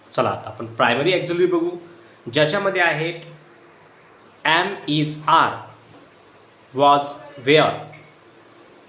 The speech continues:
do, does, did, have, has, had, हे झाल्या प्रायमरी. आता आहेत मॉडेल ऑक्झिलरी, ज्याच्यामध्ये can, could, shall, should,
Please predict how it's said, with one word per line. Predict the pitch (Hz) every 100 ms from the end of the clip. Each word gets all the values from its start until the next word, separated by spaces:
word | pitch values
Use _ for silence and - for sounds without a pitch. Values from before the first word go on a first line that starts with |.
| 139 139
do, | 202 214 - 131
does, | 139 131 - -
did, | 180 131 - - - - - - - -
have, | 151 165 160 -
has, | 131 123 - - 135
had, | 120 - - - - - - - -
हे | 156
झाल्या | 151 143
प्रायमरी. | 147 139 127 151 - - - - - - - -
आता | 139 160
आहेत | 160 165 202 - -
मॉडेल | 127 123 165
ऑक्झिलरी, | 151 117 107 98 - -
ज्याच्यामध्ये | 127 160 165 156 165
can, | 165 180 185 - 156
could, | 156 147 - - - - - -
shall, | - 147 175
should, | 175 - 139 120